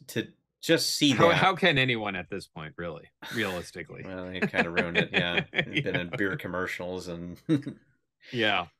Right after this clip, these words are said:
Speaker 1: everything else. Um, d-, did you see Zombieland two?
Speaker 2: No, man.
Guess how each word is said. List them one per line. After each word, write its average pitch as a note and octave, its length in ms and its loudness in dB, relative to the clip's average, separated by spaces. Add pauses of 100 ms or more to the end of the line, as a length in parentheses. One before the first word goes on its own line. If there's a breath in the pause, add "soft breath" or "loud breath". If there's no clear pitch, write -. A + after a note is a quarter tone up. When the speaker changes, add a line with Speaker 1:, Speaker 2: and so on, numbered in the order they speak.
(160)
Speaker 1:
everything F2+ 320 -2
else. F2 460 -4
Um, F2 420 -4 (180)
d-, B2+ 220 -8
did E3+ 220 -8
you D4 100 0
see A#3+ 200 -4
Zombieland F3+ 680 -2
two? E3 360 0 (1300)
Speaker 2:
No, D#3 240 6
man. C3+ 340 4